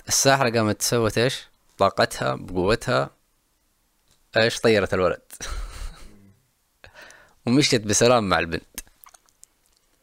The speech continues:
ف-، شاف الفكرة كيف؟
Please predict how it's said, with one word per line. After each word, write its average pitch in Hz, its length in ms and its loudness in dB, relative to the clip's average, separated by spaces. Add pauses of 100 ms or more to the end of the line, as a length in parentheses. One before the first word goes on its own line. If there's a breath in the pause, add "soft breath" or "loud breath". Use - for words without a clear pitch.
(2000 soft breath)
ف-، - 300 -12
شاف 160 280 4
الفكرة 123 320 4
كيف؟ 113 360 0